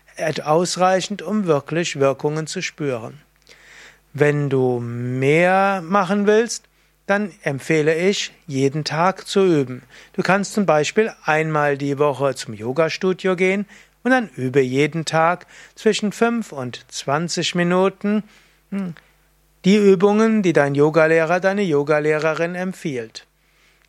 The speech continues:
Wenn du jetzt keine konkreten Empfehlungen bekommst oder verschiedenste Empfehlungen, dann suche dir Übungen aus, die du gerne machst, die sich gut anfühlen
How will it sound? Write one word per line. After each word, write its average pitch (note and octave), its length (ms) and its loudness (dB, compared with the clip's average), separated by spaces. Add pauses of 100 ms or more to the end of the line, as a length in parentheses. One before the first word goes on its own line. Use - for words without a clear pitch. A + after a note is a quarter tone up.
Wenn C#3+ 240 -2
du C3 320 0
jetzt C3 320 -8
keine D3 260 -2
konkreten D3 640 -2
Empfehlungen F3 680 0
bekommst F#3+ 440 -2
oder C3 220 -4
verschiedenste G3+ 640 -2
Empfehlungen, G3 720 0 (380)
dann F#3+ 200 2
suche A#3 380 2
dir G#3+ 180 2
Übungen G3 460 0
aus, F3 440 -2
die D#3+ 100 -6
du B2+ 160 -10 (100)
gerne E3+ 400 2
machst, F#3 480 -4 (340)
die C#3+ 100 -6
sich A#2+ 260 -8
gut F#3 240 -2
anfühlen F#3 840 0